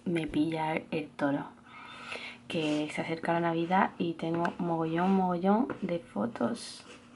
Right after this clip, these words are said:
que editar y entregar. Así que, mm, este año he tenido un montón de sesiones de Navidad y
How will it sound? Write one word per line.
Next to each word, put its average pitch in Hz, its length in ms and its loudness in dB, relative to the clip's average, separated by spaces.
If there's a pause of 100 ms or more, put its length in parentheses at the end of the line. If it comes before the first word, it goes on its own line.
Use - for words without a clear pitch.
(340)
que 175 460 -2
editar 165 500 0 (640)
y 175 120 -2
entregar. 147 480 0 (680)
Así 190 280 -2
que, 165 460 2
mm, - 1800 -10
este - 200 -4
año 165 100 6
he - 20 0
tenido 170 360 2
un 185 120 4
montón 175 320 4
de 170 100 0
sesiones 175 500 0
de 175 120 0
Navidad 170 580 0 (580)
y 165 680 0